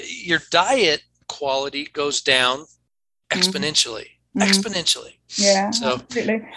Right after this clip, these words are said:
Speaker 2: I was talking to someone about that the other day and saying how, um, you know, if you're somebody who cooks from scratch generally, then you're so, you know, so far ahead of, of people who don't, um, just because you know what you're putting into your food, and a lot of the,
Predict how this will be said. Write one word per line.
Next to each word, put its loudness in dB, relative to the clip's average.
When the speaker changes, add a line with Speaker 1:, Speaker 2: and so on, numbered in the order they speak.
Speaker 2:
I 8
was 6
talking 4
to 0
someone 4
about 8
that 6
the 8
other 6
day 8
and 4
saying 4
how, 4
um, 4
you -2
know, 2
if 2
you're 4
somebody 4
who 2
cooks 0
from 2
scratch -2
generally, 2
then 6
you're 6
so, 4
you 2
know, 0
so 4
far 6
ahead 4
of, -4
of -4
people 2
who 2
don't, 2
um, 4
just -4
because 0
you 6
know 8
what 4
you're 2
putting 4
into 8
your 2
food, 0
and 2
a 2
lot 4
of 0
the, 4